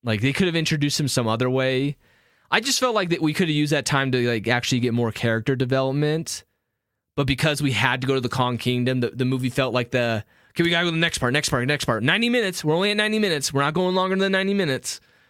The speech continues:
That, that's, like, what I was feeling there. Now, don't get me wrong. There were funny parts, great moments in the Kong Kingdom. I just feel like we would have had more, I don't know, maybe we would have learned more about Peach's backstory. I would have rather had that or,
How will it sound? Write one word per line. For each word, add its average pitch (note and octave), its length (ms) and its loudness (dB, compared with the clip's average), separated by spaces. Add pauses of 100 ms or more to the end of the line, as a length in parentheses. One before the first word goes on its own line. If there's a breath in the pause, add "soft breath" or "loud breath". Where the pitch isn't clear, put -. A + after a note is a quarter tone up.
(300 soft breath)
That, C3+ 180 0
that's, D3+ 220 0
like, B2 160 0
what A2+ 200 0
I A2+ 100 2
was G#2+ 160 -4
feeling A2+ 340 0
there. A#2+ 320 0 (320 soft breath)
Now, G3+ 100 4
don't C4 200 0
get D4+ 80 -2
me C4+ 80 2
wrong. E3+ 320 0
There E3 120 2
were E3 200 0
funny E3+ 340 0
parts, D3+ 840 -2 (220)
great D3+ 240 0
moments C#3+ 380 0
in D3 60 -2
the C#3+ 80 0
Kong C#3+ 280 0
Kingdom. D3 300 0
I B2 80 2
just D3 200 0
feel D3 220 2
like B2 180 0
we A#2+ 120 0
would A#2+ 160 2
have G#2+ 100 0
had A2 100 0
more, G#2+ 540 0 (1200)
I A2+ 80 2
don't G#2+ 80 2
know, F#2+ 240 -2
maybe B2+ 300 0
we A#2+ 160 0
would B2 160 0
have A#2 80 0
learned A#2+ 260 0
more A#2 200 0
about G2+ 200 0
Peach's G#2 320 -4
backstory. G2 440 -2
I - 40 0
would A#2+ 160 2
have G#2 220 -2
rather A2+ 200 0
had G2+ 240 0
that F#2+ 280 0
or, G2 340 0